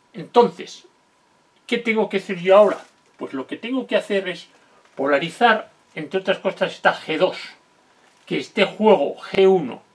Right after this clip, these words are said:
y G dos es la que me va a hacer que este elemento oscile de una forma, mm, digamos, controlada, pero con una realimentación positiva.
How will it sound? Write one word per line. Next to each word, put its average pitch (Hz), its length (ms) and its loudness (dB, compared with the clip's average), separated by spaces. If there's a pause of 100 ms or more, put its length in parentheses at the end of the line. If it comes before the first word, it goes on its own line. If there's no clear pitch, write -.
(640)
y 135 140 -10
G 196 200 2
dos 135 200 0 (260)
es 185 200 4
la 175 120 0
que - 60 -16
me 139 120 -14
va 165 100 0
a - 20 -2
hacer 151 340 -4 (380)
que - 300 -10 (560)
este 202 420 -4
elemento 143 680 -4 (1080)
oscile 170 760 -2
de 156 240 -6
una 196 160 2
forma, 175 600 -2 (340)
mm, 143 240 -16
digamos, 156 520 -2
controlada, 151 840 2
pero 139 200 -4
con 143 200 -4
una 175 120 2
realimentación 143 840 -4
positiva. - 680 -6